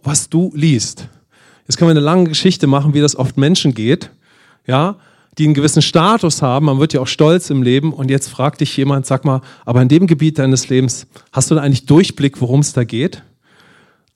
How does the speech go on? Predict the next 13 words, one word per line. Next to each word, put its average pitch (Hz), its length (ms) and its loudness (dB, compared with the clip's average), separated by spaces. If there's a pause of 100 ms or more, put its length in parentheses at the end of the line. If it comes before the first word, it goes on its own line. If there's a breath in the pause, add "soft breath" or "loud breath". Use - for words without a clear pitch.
Aber 147 260 2
hier 156 200 2
sehen 160 240 4
wir 139 100 -2
etwas. 104 320 -10
Und 127 80 -4
das 135 140 -2
war 190 160 2
vielleicht 170 420 -2 (300 soft breath)
im 143 180 2
Leben 185 680 4
von 151 260 0
diesem 185 460 2